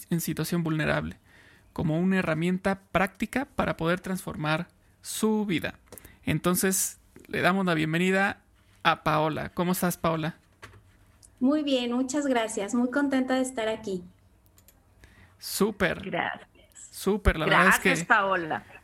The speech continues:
Speaker 1: eh,
Speaker 2: Al contrario, muchas gracias a ustedes. Espero que no sea, no sea una conversación difícil.
Speaker 1: No,
Speaker 2: <laughs>
Speaker 1: seguro, seguro que no. Seguro que esto va a ser, eh, algo que vamos a disfrutar mucho en este tiempo que, que tengamos juntos. Eh,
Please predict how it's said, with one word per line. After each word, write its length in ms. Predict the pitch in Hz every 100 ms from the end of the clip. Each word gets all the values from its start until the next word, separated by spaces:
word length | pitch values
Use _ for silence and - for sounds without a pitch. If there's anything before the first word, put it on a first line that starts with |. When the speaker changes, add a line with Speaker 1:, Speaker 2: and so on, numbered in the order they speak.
| -
Speaker 1:
eh, 160 | - 151
Speaker 2:
Al 180 | 254 -
contrario, 540 | 247 254 254 320 330
muchas 320 | 254 262 320
gracias 320 | 311 320 330 -
a 40 | 269
ustedes. 720 | - 247 254 247 196 - - - - - - - - _
Espero 360 | - 233 254 269
que 100 | 294
no 140 | 269 262
sea, 260 | 262 254
no 220 | 247 269 277
sea 320 | - 277 240
una 240 | 233 226
conversación 600 | 226 220 220 220 226 214
difícil. 580 | 214 240 214 214 - 269
Speaker 1:
No, 460 | 202 202 - 233 254
Speaker 2:
<laughs> 80 | 262
Speaker 1:
seguro, 480 | 175 180 208 233 190
seguro 420 | 196 185 247 240
que 140 | 180
no. 280 | 165 190 208
Seguro 380 | - 151 165 202
que 100 | 202
esto 220 | 196 202
va 80 | 196
a 60 |
ser, 420 | 196 202 208 208 -
eh, 260 | 180 175 -
algo 380 | - 185 185 202
que 100 | 190
vamos 200 | 165 185
a 60 | 180
disfrutar 480 | 160 - 156 170 170
mucho 540 | 175 185 - 214 311 - - - -
en 160 | 156 165
este 200 | 180 175
tiempo 400 | 165 151 160 156
que, 200 | 156 -
que 100 | 165
tengamos 460 | 165 156 151 156
juntos. 520 | - 151 - - - - - - - - - - -
Eh, 320 | 180 175